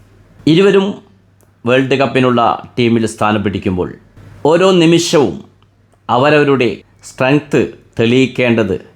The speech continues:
ഇരുവർക്കും ആവശ്യമായിത്തീരുന്ന ഒരു സാഹചര്യം. ആ ഒരു സാഹചര്യത്തിൽ ജാർഖണ്ഡും കേരളവും നേർക്കുനേർ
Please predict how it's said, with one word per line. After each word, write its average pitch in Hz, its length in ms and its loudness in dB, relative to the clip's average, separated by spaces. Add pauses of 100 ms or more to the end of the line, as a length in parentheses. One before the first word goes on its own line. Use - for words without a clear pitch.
ഇരുവർക്കും 123 400 -2 (180)
ആവശ്യമായിത്തീരുന്ന 92 800 -6 (680)
ഒരു 123 120 2 (120)
സാഹചര്യം. 98 500 -4 (680)
ആ 226 40 2 (120)
ഒരു 254 100 0 (100)
സാഹചര്യത്തിൽ 160 600 0 (840)
ജാർഖണ്ഡും 143 680 0 (320)
കേരളവും 127 500 0 (260)
നേർക്കുനേർ 113 540 -2